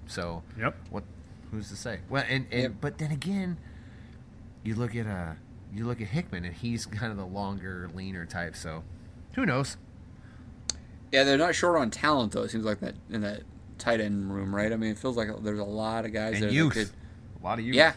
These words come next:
Speaker 3: <laughs> a lot of, a lot of youth.
Speaker 2: Well, you know,
Speaker 1: We're
Speaker 2: Hickman,
Speaker 1: very young there.
Speaker 2: Hickman, <laughs> kind of like the, the Duck R and running back thing. Like, instead of giving guys position titles, you get, you look at a guy like Hickman, and what's the difference between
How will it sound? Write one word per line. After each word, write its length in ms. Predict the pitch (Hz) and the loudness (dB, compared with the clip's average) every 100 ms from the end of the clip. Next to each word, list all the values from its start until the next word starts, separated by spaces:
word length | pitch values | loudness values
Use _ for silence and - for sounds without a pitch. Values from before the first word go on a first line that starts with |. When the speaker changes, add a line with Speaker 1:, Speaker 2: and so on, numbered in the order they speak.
| - | 0
Speaker 3:
<laughs> 160 | - - | -12 -2
a 20 | |
lot 160 | 120 - | 0 0
of, 180 | - - - - | -8 -12 -8 0
a 40 | |
lot 160 | 135 - | 2 2
of 240 | - - | -4 -4
youth. 140 | - - - - | -4 -4 -6 0
Speaker 2:
Well, 240 | 131 120 - | 2 2 0
you 100 | 180 | 6
know, 60 | 160 | 6
Speaker 1:
We're 40 | 120 | 6
Speaker 2:
Hickman, 200 | - 226 | 6 10
Speaker 1:
very 200 | 180 151 | 12 12
young 180 | 156 143 | 12 10
there. 260 | 92 78 - | 6 -2 4
Speaker 2:
Hickman, 380 | 196 240 175 127 220 - - 220 | 4 8 8 10 8 8 4 4
<laughs> 400 | - - - - | 4 -12 -10 4
kind 220 | 220 311 | 6 8
of 40 | 226 | 6
like 160 | 165 | 6
the, 120 | 147 | 4
the 140 | 147 131 | 4 4
Duck 280 | 120 131 135 | 6 6 6
R 220 | 135 135 | 8 8
and 120 | 117 | 8
running 220 | 120 151 | 8 8
back 220 | 123 117 | 8 6
thing. 140 | 107 120 | 4 4
Like, 180 | 117 113 | 4 0
instead 280 | 98 147 | 0 4
of 140 | 139 113 | 4 4
giving 360 | 127 131 113 104 - | 4 6 4 2 -4
guys 500 | 131 123 120 107 - - - - - - - - - | 4 6 6 4 -4 -12 -16 -16 -16 -16 -16 -16 -2
position 520 | 131 117 143 175 135 | 2 6 6 8 4
titles, 480 | 113 110 101 101 107 - - - | 4 2 2 0 -4 -8 -16 -4
you 100 | 147 | 0
get, 220 | 147 180 | 4 6
you 80 | 175 | 6
look 140 | 170 | 6
at 60 | 151 | 6
a 40 | |
guy 160 | 135 135 | 8 8
like 180 | 123 113 | 6 2
Hickman, 340 | 180 180 123 | 0 2 2
and 160 | 120 113 - - | 2 0 -4 2
what's 220 | 175 185 | 4 4
the 100 | 147 | 2
difference 380 | 123 147 139 - | 4 6 4 0
between 340 | - 123 107 | 0 2 2